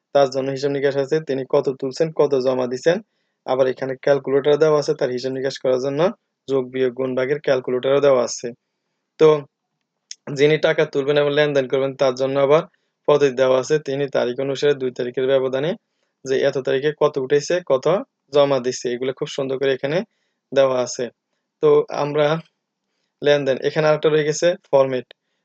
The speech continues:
তো আমরা ফরম্যাট করলে মানে এখানে এই ফু-, সফটওয়্যার যা আছে তাদের তথ্য মুছে ফেলা কিংবা নতুন তথ্য অটোমেটিক যোগ করার জন্য এখানে দেওয়া আছে। এটার ভিতরে ঢুকলে আপনি সেটা পেয়ে যাবেন। তো আমরা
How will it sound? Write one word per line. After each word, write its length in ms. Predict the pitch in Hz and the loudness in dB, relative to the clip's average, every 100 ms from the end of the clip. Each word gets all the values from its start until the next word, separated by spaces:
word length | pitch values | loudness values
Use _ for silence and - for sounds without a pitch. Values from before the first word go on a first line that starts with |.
| _ | _
তো 60 | 156 | 2
আমরা 220 | 156 160 | 4 2
ফরম্যাট 400 | - 147 151 160 | 4 2 2 0
করলে 340 | 160 151 165 | 2 2 2
মানে 240 | 165 135 123 - | 2 -2 -4 -4
এখানে 340 | 127 147 143 135 | -4 -2 0 0
এই 60 | |
ফু-, 220 | 127 131 _ _ _ _ | -4 -10 _ _ _ _
সফটওয়্যার 440 | - 143 135 151 143 | -2 0 2 2 2
যা 80 | |
আছে 160 | 139 160 | 0 0
তাদের 280 | 151 131 135 | -4 -6 -6
তথ্য 260 | - 131 - | -4 -4 -4
মুছে 320 | 147 135 - | -4 -4 -4
ফেলা 200 | 147 156 | -2 0
কিংবা 240 | 156 139 131 | -2 -4 -4
নতুন 300 | 135 135 131 | -4 -4 -6
তথ্য 420 | 131 - 170 226 - _ _ | -8 0 0 0 -4 _ _
অটোমেটিক 440 | 151 147 147 139 139 | 0 2 0 -4 -4
যোগ 160 | 147 147 | -2 -2
করার 260 | 143 135 | 0 0
জন্য 180 | 131 143 | 0 -2
এখানে 380 | 131 143 151 233 - _ _ | -2 0 0 -2 -4 _ _
দেওয়া 280 | 135 139 127 | 2 4 2
আছে। 280 | 123 - 127 - _ _ | -2 -4 -10 -10 _ _
এটার 160 | 147 143 | 0 0
ভিতরে 260 | 139 143 143 | -2 -6 -4
ঢুকলে 280 | 139 131 | -4 0
আপনি 200 | 143 151 | 0 0
সেটা 360 | 135 135 160 220 - | -8 -4 -2 -4 -2
পেয়ে 200 | 156 143 | 2 4
যাবেন। 240 | 131 117 113 - _ _ _ _ | 2 -2 -6 -14 _ _ _ _
তো 200 | - 147 | 2 4
আমরা 440 | 139 139 147 143 | 4 0 0 0